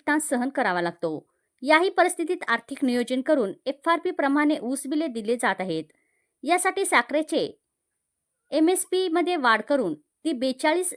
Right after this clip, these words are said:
रुपये प्रति किलो करण्यात यावी. तसेच गत हंगामात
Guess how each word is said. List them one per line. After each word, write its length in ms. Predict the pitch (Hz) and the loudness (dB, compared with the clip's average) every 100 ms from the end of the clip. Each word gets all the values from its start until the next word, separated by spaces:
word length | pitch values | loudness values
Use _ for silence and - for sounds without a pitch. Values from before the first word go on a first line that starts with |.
| 247 | -4
रुपये 320 | 254 277 302 | -2 0 -2
प्रति 320 | 294 226 233 | -2 -4 -6
किलो 240 | - 262 | -6 -4
करण्यात 340 | 285 - 180 180 | -2 -2 -2 -2
यावी. 380 | 170 165 151 - _ _ _ 294 | -4 -4 -8 -12 _ _ _ 0
तसेच 280 | 330 381 277 | 0 -2 0
गत 220 | 285 330 359 | 0 2 0
हंगामात 420 | 339 349 330 | 0 2 2